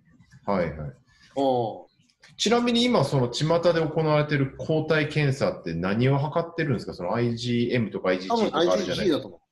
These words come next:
Speaker 2: う。もうアイジーエムよく知ってる。
Speaker 1: あー。
Speaker 2: アイジーエムが、あの、どっちかというとアキュートフェーズで。
Speaker 1: そうですよね。はい。
Speaker 2: で、アイジージーっていうのは、まあ、もうちょっとその慢性化したような状態。
Speaker 1: はい。
Speaker 2: アイジージーを測ってるのはほとんどだ。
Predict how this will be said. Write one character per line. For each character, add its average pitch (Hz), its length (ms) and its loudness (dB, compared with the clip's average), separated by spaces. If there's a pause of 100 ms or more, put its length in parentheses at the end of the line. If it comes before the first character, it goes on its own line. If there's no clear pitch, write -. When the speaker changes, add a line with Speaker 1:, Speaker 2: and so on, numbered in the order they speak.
(100)
Speaker 2:
う。 143 40 -2
も 139 100 2
う 160 40 4
ア 180 40 2
イ 185 40 -2
ジ 208 60 -2
ー 220 40 2
エ - 20 4
ム 165 80 2
よ 160 100 2
く 135 60 -6
知 - 0 -
っ 107 80 -2
て 107 60 6
る。 104 60 4
Speaker 1:
あ 104 180 4
ー。 - 20 2
Speaker 2:
ア 196 160 2
イ 214 40 -2
ジ 240 80 -6
ー 233 120 -4
エ 262 40 0
ム 240 160 0
が、 185 420 0 (460)
あ 131 120 -2
の、 120 100 -2
ど 131 120 -2
っ - 20 -4
ち - 80 -12
か 156 100 0
と 135 60 -6
い 127 40 -4
う - 40 -8
と 104 100 -6
ア 123 100 -4
キ 143 120 -4
ュ 135 100 2
ー - 40 -8
ト 139 100 -4
フ 143 60 -2
ェ 143 80 0
ー 123 40 -2
ズ - 120 -10
で。 113 180 -4 (240)
Speaker 1:
そ 139 140 -4
う - 20 0
で 98 80 -2
す 80 80 -10
よ 80 60 -6
ね。 85 100 -4
は 80 200 -6
い。 - 40 -4
Speaker 2:
で、 147 80 -2
ア 185 100 2
イ 214 40 -2
ジ 233 80 -6
ー 240 120 -4
ジ 233 120 -2
ー 247 120 0
っ - 40 -16
て 202 80 -4
い - 20 0
う 214 40 0
の 208 60 0
は、 165 60 2
ま 143 100 0
あ、 131 60 -2
も 127 140 -2
う - 20 -8
ち 135 100 -6
ょ 123 40 -6
っ - 20 -20
と 117 120 -14
そ 117 100 -10
の 113 80 -8
慢 127 240 -4
性 123 520 -2
化 127 120 -6
し - 100 -10
た 131 80 -2
よ 127 100 -2
う 117 40 -4
な 120 120 -4
状 113 160 -6
態。 104 140 -12 (560)
Speaker 1:
は 104 120 0
い。 208 60 2
Speaker 2:
ア - 20 0
イ - 20 -6
ジ 240 120 -4
ー 233 80 -4
ジ 285 120 -2
ー 214 60 2
を 160 60 4
測 143 240 2
っ - 20 -18
て 139 60 -4
る 131 60 -2
の 131 80 0
は 123 60 -4
ほ 117 120 -4
と 131 80 0
ん 117 60 0
ど 104 80 -6
だ。 - 60 -20